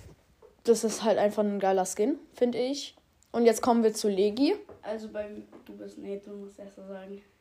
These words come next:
Speaker 2: Ich muss eh kurz noch überlegen.
Speaker 1: Also bei Ben. Hä?
Speaker 2: Bei mir ist es Anubis.
Speaker 1: Ja, sag. Ähm,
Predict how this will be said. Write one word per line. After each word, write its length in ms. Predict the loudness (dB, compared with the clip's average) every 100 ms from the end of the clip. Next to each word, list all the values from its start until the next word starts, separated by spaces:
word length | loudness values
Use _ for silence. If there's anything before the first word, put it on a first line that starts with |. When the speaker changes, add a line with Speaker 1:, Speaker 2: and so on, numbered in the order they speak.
| _ -20
Speaker 2:
Ich 80 | -20
muss 140 | -20
eh 100 | -18
kurz 280 | -16 -18 -18
noch 140 | -20
überlegen. 560 | -20 -18 -18 -18 -20 -20 _ _ _ _ _ _
Speaker 1:
Also 340 | 6 6 6 6
bei 600 | 8 8 8 6 2 -4 _ _ _ _ _ _ -20 -20 -20 _ _ _ _ _ _ _ _ _ _ _ _ _ 2
Ben. 340 | 2 2 -4 -6 _ _ _ _ -20 _ _ _ _ _ -20 _ _ _ _ _ _ _
Hä? 60 | -14 -14 _ _ _ _ _ -10
Speaker 2:
Bei 100 | -6
mir 160 | -4 -6
ist 100 | -8
es 120 | -8
Anubis. 520 | -8 -10 -12 -10 -12 -14 -10
Speaker 1:
Ja, 140 | -8
sag. 200 | -8 -12 -14 _ _ _ -20 -10 0
Ähm, 640 | 4 8 8 6 2 -2